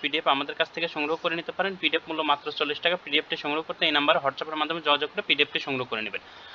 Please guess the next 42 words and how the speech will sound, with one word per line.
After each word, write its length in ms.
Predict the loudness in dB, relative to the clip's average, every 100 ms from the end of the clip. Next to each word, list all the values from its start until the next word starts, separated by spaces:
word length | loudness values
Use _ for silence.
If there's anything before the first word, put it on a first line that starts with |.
| -6
আমরা 160 | 6 6
প্রথমে 320 | 6 2 8
আলোচনা 320 | 6 8 2
করব 280 | 4 0 -2
বিগত 300 | 2 4 4
সালের 280 | 2 0 2
একটি 260 | 0 0 0
প্রশ্ন, 480 | 2 0 0 -4 -4 6
তারপরে 340 | 6 6 4
আলোচনা 320 | 4 2 -4
করব 240 | -2 -4 -2
কোন 200 | -2 -2
কোন 140 | -2 0
টপিকস 340 | 0 -4 -6
পড়লে 220 | -2 4 4
আপনারা 260 | 2 -4
শত 240 | -2 -2 2
পার্সেন্ট 340 | 0 0 -4
প্রশ্ন 260 | -6 -4 -2
কমন 220 | 0 0
পাবেন 240 | 0 -2
সেই 180 | 0 0
বিষয়টি 360 | 0 0 0 0
নিয়ে। 140 | -4 -12 -20 -20 -20 -6
তো 80 | 0
চলুন 280 | 2 0 0
দেখে 280 | 2 2
নিই 120 | 2 2
বিগত 260 | 2 0
সালের 280 | 0 2 2
একটি 160 | 2 -4
প্রশ্নে 320 | -4 -4 -4
কি 160 | -2
কি 140 | -2 -4
ছিল। 240 | -4 -2 -2 -8 -20 -20 -20 -20 -20 -20 -10
সময় 260 | 4 8 10
দেওয়া 120 | 8
হয়েছিল 240 | 4 0
পঞ্চাশ 400 | 0 0 2 0
মিনিট, 200 | 2 0 0 -12 -14 4
মার্ক 200 | 6 6
ছিল 200 | 2 2